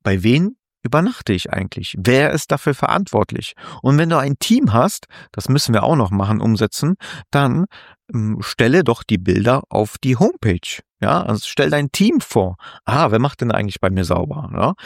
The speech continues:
Also zum Beispiel ist es für, bei, bei uns jetzt geplant, habe ich mit meiner Managerin besprochen, dass wir auch Bilder in den Fluren aufhängen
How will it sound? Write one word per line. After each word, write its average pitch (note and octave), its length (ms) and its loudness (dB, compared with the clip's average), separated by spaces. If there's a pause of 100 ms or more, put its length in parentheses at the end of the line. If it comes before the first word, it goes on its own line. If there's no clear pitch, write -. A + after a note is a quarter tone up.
(120)
Also A2+ 240 2
zum A#2+ 200 -2
Beispiel G3+ 420 0 (280)
ist A#2 160 -2
es B2 120 -2
für, - 300 -2
bei, G2+ 440 2
bei G#2+ 220 0
uns C3 180 0
jetzt - 160 -4
geplant, - 540 -2 (380)
habe A#2 140 0
ich A2 100 -8
mit G#2+ 120 -2
meiner G2+ 180 0
Managerin E3+ 360 4
besprochen, B2+ 640 0 (320)
dass - 340 -6
wir D3+ 320 2
auch A#2 480 0 (1400)
Bilder C3+ 680 2 (180)
in B2 160 2
den C#3+ 140 2
Fluren F3 500 4
aufhängen G#2 580 0